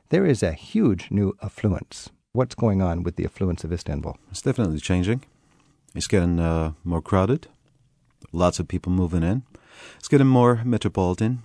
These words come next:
Speaker 2: but, uh, we're missing that old Istanbul, where
Speaker 1: You're
Speaker 2: there used to
Speaker 1: missing
Speaker 2: be,
Speaker 1: it.
Speaker 2: uh,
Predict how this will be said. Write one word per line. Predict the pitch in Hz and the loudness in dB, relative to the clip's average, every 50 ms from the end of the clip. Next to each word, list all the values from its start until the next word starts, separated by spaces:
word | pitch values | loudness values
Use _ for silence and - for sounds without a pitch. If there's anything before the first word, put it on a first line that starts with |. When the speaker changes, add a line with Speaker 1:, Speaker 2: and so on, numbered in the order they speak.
| _ _ | _ _
Speaker 2:
but, | - 95 92 - | -6 -6 -2 0
uh, | 101 95 92 90 90 90 | 0 2 2 2 0 0
we're | 95 110 | 0 0
missing | 110 110 98 - 98 82 | 0 0 0 0 -2 -2
that | 78 76 - | -4 -4 -6
old | - 101 95 80 92 | -6 -4 -4 -4 -4
Istanbul, | 87 - - 87 82 80 78 85 78 73 - _ _ _ _ _ _ _ _ - | -6 -6 -6 -8 -8 -6 -6 -8 -10 -10 -14 _ _ _ _ _ _ _ _ -4
where | - - | 2 4
Speaker 1:
You're | 120 117 | 6 6
Speaker 2:
there | 120 139 | 6 6
used | 147 - | 4 4
to | - 113 | 2 0
Speaker 1:
missing | 104 95 92 | 0 0 0
Speaker 2:
be, | 90 | -2
Speaker 1:
it. | |
Speaker 2:
uh, | 87 85 82 82 | -2 -4 -4 -6